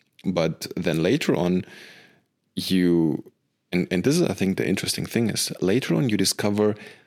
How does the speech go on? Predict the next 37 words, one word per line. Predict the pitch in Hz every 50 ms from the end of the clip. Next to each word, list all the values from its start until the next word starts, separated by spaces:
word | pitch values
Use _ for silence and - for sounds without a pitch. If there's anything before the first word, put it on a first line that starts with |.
| _ _
there | - 95 98 98 92 90
are |
different | 95 90 92 110 117 - - - 104 101 98 95 95 90 85 82 - - - - - _ -
aspects | - 120 123 - - - 69 60 - - -
of | - - 92
anatomy, | 82 69 62 65 - - - - - - _ _ _ _ _ _ _ _ _ _ _ -
very | 90 101 95 90
different | 85 82 - - 67 62
aspects | 57 - - - - - - -
of | -
anatomy. | 58 58 62 - - - 73
It's | - -
really | 113 127 151 160 143
like, | 104 - - -
almost | 92 95 98 98 -
like | - - - -
a | - -
spiral | - - - 67 82 78 71 71
staircase. | - - - 78 90 101 - - 82 82 90 87 - - - - - - - - - _
You | - 95 92 90
walk | 87 87 92 104 104 -
that | - 92 -
spiral | - - 78 80 80 80 82
staircase, | - - - 95 110 117 - - - 87 90 92 - - - - - -
and | 85 85 85 85 85 82 -
then | 80 76 78 82 82 78 80
you | 85 76 69
kind | - - - 62 80
of | 78 - - 78
go | 76 92 87 85
in | 80 78 80
circles | - - 80 92 - - 123 127 -
and | 98 95
circles, | - - - - - 120 117 107
but | 92 - 110 - - -
your | - 65
level | 67 76 85 101 117 123 107 90 78 76 -